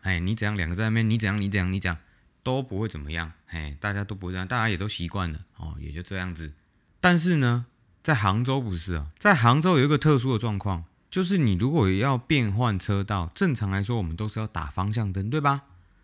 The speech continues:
但是你如果打了方向灯之后呢，哎，谢谢，你就永远过不去了。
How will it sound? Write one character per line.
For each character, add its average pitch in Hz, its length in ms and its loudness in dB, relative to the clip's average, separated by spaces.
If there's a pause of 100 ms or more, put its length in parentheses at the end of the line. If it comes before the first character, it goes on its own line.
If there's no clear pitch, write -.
(380)
但 180 160 4
是 190 140 6
你 131 120 6
如 117 140 4
果 165 120 2
打 120 200 6
了 101 80 6
方 127 180 2
向 143 160 2
灯 123 160 0
之 123 140 -2
后 127 180 2
呢， 98 300 -2 (140)
哎， 113 120 0
谢 123 160 0
谢， 82 240 -2 (360)
你 101 120 0
就 143 160 4
永 113 200 6
远 95 120 4
过 101 140 0
不 87 120 -6
去 85 220 -4
了。 73 100 -6